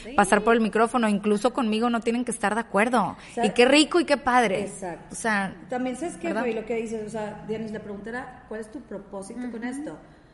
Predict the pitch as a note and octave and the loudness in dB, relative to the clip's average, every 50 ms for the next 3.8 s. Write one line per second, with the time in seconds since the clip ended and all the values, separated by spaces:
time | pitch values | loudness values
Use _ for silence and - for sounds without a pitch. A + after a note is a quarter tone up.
0 | _ _ _ G3+ G#3+ G#3 B3+ A#3+ - - - C4+ A3+ A3+ A#3 A#3 A#3 - - A#3 | _ _ _ -10 -8 -8 -8 -10 -10 -10 -10 -10 -10 -8 -8 -8 -8 -8 -8 -8
1 | A#3 A#3+ A#3+ A#3+ B3+ C4 C4 C4 B3+ - B3+ A#3+ A#3 - - A3 A3 A3 G#3 - | -6 -6 -6 -6 -6 -6 -6 -8 -8 -10 -12 -12 -12 -12 -12 -12 -12 -10 -12 -12
2 | B3+ C4 - - - - G#3+ G#3 G#3 G#3 - - - - A#3 A3+ A3+ A3+ A3 - | -12 -12 -14 -16 -14 -10 -10 -8 -8 -10 -12 -16 -14 -12 -10 -10 -8 -10 -10 -12
3 | - - G#3 G3+ - - - G3+ G3 G3 G#3 G#3+ A3+ A#3 A#3 | -12 -12 -12 -12 -14 -14 -14 -12 -10 -10 -10 -10 -10 -10 -12